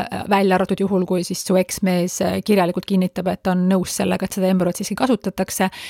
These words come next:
Et põhimõtteliselt, äh, embrüo on ühisomand. Välja arvatud loomulikult juhul, kui sa teed oma embrüod doonorseenerakkudega. Erinevad viljatusravikliinikud kasutavad siis erinevaid, äh, spermapanku. Äh, sain aru, et, äh,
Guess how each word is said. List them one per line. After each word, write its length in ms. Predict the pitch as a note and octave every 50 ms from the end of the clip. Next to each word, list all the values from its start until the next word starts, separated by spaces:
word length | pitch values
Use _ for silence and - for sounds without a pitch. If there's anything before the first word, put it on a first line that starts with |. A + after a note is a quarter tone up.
| - - - - - - -
Et 200 | F#3+ F#3 F#3 - -
põhimõtteliselt, 760 | B3 C4 C#4+ C4 G3+ G#3 G#3 - - - F3+ F3+ - _ -
äh, 320 | F#3+ F#3 F#3+ F#3 F#3 G3 G#3+
embrüo 320 | A3+ A3 G3+ G3+ F#3+ F#3 E3+
on 200 | E3+ F#3 F#3+ -
ühisomand. 880 | - B3 B3+ C4 B3+ B3+ B3+ - - F#3+ F3+ F3 E3+ F3 F3+ F#3+ - - _ _ _ _ -
Välja 260 | C4 C#4+ D#4 D4 C#4
arvatud 320 | C4 C4 B3 B3 - A3 -
loomulikult 540 | G#3 G#3 G3+ G3+ F#3+ F#3+ - - F#3 - -
juhul, 240 | G3 G3+ G3+ G3 F#3+ F#3
kui 140 | - F3
sa 140 | F3+ F#3+ F3+ F3
teed 300 | F#3+ F#3 F#3 F#3 F3+ F#3
oma 160 | F#3 F3+ F3 F3+ -
embrüod 540 | G3 G3 G3 F#3 F3+ F3 F3 F3 F3 F3+ - - G3 F#3+
doonorseenerakkudega. 1300 | G#3 G3 F#3 F3+ F3 E3+ F3 F#3 F3 - - - - F#3 F3 F3 E3+ F3 F3+ - - - - F#3 F#3+ F#3+ - _ _ _ -
Erinevad 400 | A#3 A#3 A#3 G#3+ G3+ G3 G3 F#3+
viljatusravikliinikud 1000 | G3+ G#3+ G#3+ G#3 G3+ A3 G3 G3+ G3+ F#3+ G3 - G3+ G3+ G#3 G3+ G3 - F#3+ F#3
kasutavad 520 | - G3 F#3+ G3 F#3+ - F#3+ F#3+ G3 G3 - -
siis 300 | G#3 F#3+ F#3+ F#3+ - G#3+
erinevaid, 600 | G#3 G#3+ A3 G3+ F#3 F3+ F3 F#3 F#3 F#3 F#3 -
äh, 160 | F#3 F#3 F#3 -
spermapanku. 720 | - - G#3+ G#3 G3+ F#3 - F#3 F#3+ G3+ - D#4 E4+ - _ _ - - - - - - - -
Äh, 380 | G3 F#3+ F#3+ F#3+ F#3 F#3 F#3 G3
sain 320 | - - G#3+ G3 G3 G3
aru, 400 | G3+ G3+ G#3+ A3 G#3+ G3 G3 F#3+ F#3 -
et, 460 | G3 F#3 F#3 - _ _ _ _ - F#3
äh, 400 | F3+ F3+ F3+ F3+ F3+ F3+ F#3